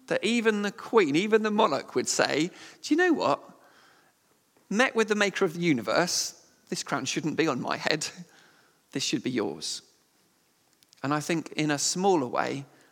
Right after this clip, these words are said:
that's true for us as well, isn't it? How do we give our crowns to Jesus and say, "You be in charge of my life. You lead me.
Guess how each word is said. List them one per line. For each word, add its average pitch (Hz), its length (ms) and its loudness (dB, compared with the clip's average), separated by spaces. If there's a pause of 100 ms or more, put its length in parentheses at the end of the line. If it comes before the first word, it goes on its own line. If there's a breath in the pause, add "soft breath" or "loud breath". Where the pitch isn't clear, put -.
that's - 220 -4
true 147 160 0
for 139 180 0
us 135 200 -4
as 117 100 -8
well, 139 140 -2
isn't 131 160 -6
it? - 140 -6 (320 soft breath)
How 160 200 -2
do 165 100 -2
we 147 120 0
give 143 200 -4
our 135 140 -4
crowns 123 600 -6 (240 loud breath)
to - 100 -6
Jesus 123 380 0
and 123 100 -2
say, 135 80 2
"You 170 260 2
be 127 140 -2
in 113 80 -4
charge - 300 -4
of - 120 -12
my 123 140 -2
life. - 400 -6 (280 loud breath)
You 156 220 0
lead 131 320 2
me. 120 220 -8